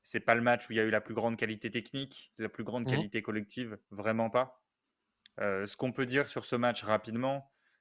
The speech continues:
Speaker 1: c'est que, euh, je suis assez,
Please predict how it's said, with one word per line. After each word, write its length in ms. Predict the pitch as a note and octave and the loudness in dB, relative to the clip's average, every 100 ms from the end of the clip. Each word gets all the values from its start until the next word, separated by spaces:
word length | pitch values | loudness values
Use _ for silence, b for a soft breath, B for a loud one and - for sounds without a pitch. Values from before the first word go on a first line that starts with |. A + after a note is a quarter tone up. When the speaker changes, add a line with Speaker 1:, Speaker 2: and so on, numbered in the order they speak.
| - | -14
Speaker 1:
c'est 320 | - A2+ G#2+ | -6 -4 -4
que, 540 | - A#2 A2+ A2+ G#2 - | 0 0 2 0 -4 -2
euh, 480 | G#2+ G2+ G2 G2 F#2+ _ _ _ _ _ _ _ _ _ - - _ | 0 0 0 -2 -6 _ _ _ _ _ _ _ _ _ -20 -20 _
je 100 | - | -16
suis 300 | - - A2+ - | -14 -8 -10 -4
assez, 640 | A#2+ - C3 B2+ A2+ | -4 -2 -2 -2 -4